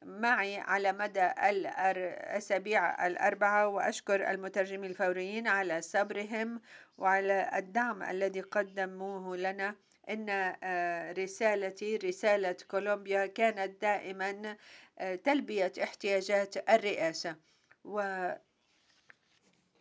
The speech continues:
أؤكد لكم دعم كولومبيا في هذا الوضع وفي أي وضع آخر تكونون بحاجة، آه، فيه إلى اهتمامنا.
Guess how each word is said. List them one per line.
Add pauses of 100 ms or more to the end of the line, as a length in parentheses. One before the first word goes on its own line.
(1040)
أؤكد
لكم (120)
دعم (180)
كولومبيا (220)
في
هذا
الوضع
وفي
أي
وضع (100)
آخر (380)
تكونون
بحاجة،
آه،
فيه
إلى (100)
اهتمامنا.